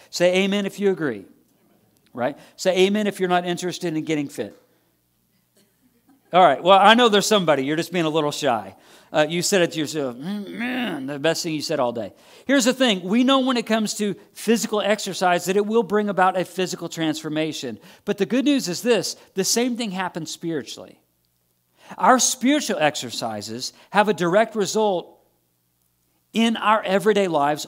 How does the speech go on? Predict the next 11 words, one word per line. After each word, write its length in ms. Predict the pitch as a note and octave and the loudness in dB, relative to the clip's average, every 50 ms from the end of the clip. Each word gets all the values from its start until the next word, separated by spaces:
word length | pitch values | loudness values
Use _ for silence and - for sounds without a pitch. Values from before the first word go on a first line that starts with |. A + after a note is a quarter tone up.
| - - | -10 -4
also. 720 | F3+ F#3 G3 G3+ G3+ F#3+ - - - B2+ G2+ E2 D#2 - _ _ _ _ _ _ _ _ _ _ _ _ - | -2 -2 0 -2 -2 -4 -8 -10 -10 -12 -14 -16 -18 -20 _ _ _ _ _ _ _ _ _ _ _ _ -12
So 160 | - - G3+ | -4 -2 -2
what 340 | F#3 E3 F3 G#3+ B3+ C4+ C4+ | 0 2 2 2 4 4 2
we 160 | C4+ C4+ C4 | 0 0 0
do 220 | F#3 G#3+ A#3+ A3+ - | 2 2 0 0 0
spiritually 1040 | - - - - A3 A3+ B3+ C4+ C4 B3 B3+ - - B2 A#2+ A2+ A2+ A#2 C3+ C#3+ - _ _ _ _ - | -2 -6 -6 -4 -2 0 0 0 0 -2 -4 -8 -10 -8 -6 -6 -6 -6 -6 -8 -12 _ _ _ _ -10
has 340 | - G#3 G#3+ A3 B3 - - | -4 0 2 2 2 0 0
an 80 | A#3+ A3+ | -2 -2
effect 420 | G#3+ A3+ - - B3 B3 B3 - | -4 -4 -2 -2 -2 -2 0 -2
on 180 | F#3+ D3+ C3+ A#2 | -2 -2 -2 -2
us. 400 | A2 G#2+ G#2 - - - - | -6 -8 -8 -8 -8 -8 -8